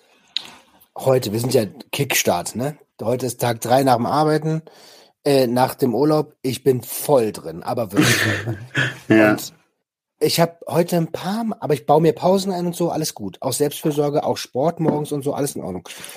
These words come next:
Speaker 1: Aber
Speaker 2: <clears throat>
Speaker 1: ich hab heute ein paar Mal mich erwischt, wie ich merk, „Boah, ich brauch eine Pause.“ Dann hab ich noch eine halbe Stunde durchgezogen. Dann hab ich, dann war das Bedürfnis nach der Pause mehr. Dann setz ich mich hin mit Jenny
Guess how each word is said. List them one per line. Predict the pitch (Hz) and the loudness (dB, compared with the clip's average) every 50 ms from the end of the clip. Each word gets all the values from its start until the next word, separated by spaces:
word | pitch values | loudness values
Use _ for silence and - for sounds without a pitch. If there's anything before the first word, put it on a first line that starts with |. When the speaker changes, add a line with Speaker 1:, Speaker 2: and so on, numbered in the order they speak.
| - - - - | -6 -6 -2 0
Speaker 1:
Aber | 139 139 139 143 147 139 - 127 127 - - 113 - | 2 4 4 4 4 4 4 2 2 0 -2 -2 -2
Speaker 2:
<clears throat> | - 131 - - | -4 -6 -8 -8
Speaker 1:
ich | - - - | -6 -2 -2
hab | 156 - - | -2 0 2
heute | 165 165 165 - 165 | 2 2 4 2 0
ein | 156 143 - | -2 -2 -4
paar | - 143 160 170 180 | -2 2 2 2 4
Mal | 180 170 160 156 165 170 175 170 - _ _ _ _ _ _ _ _ _ _ _ _ _ _ _ _ _ _ _ _ _ _ _ _ _ | 4 2 2 2 2 2 0 -2 -6 _ _ _ _ _ _ _ _ _ _ _ _ _ _ _ _ _ _ _ _ _ _ _ _ _
mich | - 147 156 160 - | 0 2 2 4 4
erwischt, | 143 131 110 131 170 180 - - - | 2 2 2 2 0 -2 -2 -4 -4
wie | 156 | -4
ich | 151 - | -4 -2
merk, | 147 143 139 135 - | -2 -4 -4 -4 -6
„Boah, | - 87 - | -8 -8 -8
ich | 101 - | -10 -12
brauch | - - | -10 -8
eine | 107 107 101 | -8 -8 -8
Pause.“ | - - - 82 101 - - - - - - - - - - - - - | -10 -12 -12 -10 -10 -10 -12 -14 -18 -20 -20 -20 -20 -20 -20 -20 -10 -6
Dann | 120 113 | 0 2
hab | 123 127 | 2 2
ich | 143 - | 2 0
noch | 151 | 0
eine | 143 139 131 | 2 2 2
halbe | 139 156 156 156 | 2 2 0 0
Stunde | - - 156 147 143 135 | 0 2 2 2 2 2
durchgezogen. | 135 156 160 - - 170 - - 180 175 175 180 202 220 - _ _ _ - - - _ _ _ _ | 0 0 -2 -2 -6 -10 -6 -2 0 0 0 0 -2 -4 -6 _ _ _ -20 -20 -20 _ _ _ _
Dann | - 147 139 135 | 0 2 2 2
hab | 143 147 160 | 2 2 0
ich, | 156 - - _ | -2 -6 -2 _
dann | - 151 143 135 | 2 2 4 4
war | 135 139 147 | 4 2 2
das | 147 - | 2 0
Bedürfnis | - 143 123 131 156 175 170 185 165 143 | -2 0 2 4 4 4 2 2 0 0
nach | 156 139 | 0 0
der | - 156 139 | 0 -2 -4
Pause | 127 139 135 143 143 135 143 | 0 0 0 0 2 2 2
mehr. | 135 123 123 110 90 80 - _ - - - - _ _ _ _ | 2 4 4 2 0 -2 -6 _ -20 -20 -20 -20 _ _ _ _
Dann | - 123 117 | -2 -2 2
setz | 110 135 156 156 - | 2 2 2 2 0
ich | - 160 - - | -6 -6 -4 -4
mich | 147 131 - | -4 -4 -4
hin | - 147 165 196 202 | -2 0 2 2 2
mit | 196 185 - | 2 0 0
Jenny | - 180 185 196 208 220 240 - | -2 0 0 0 -2 -4 -6 -10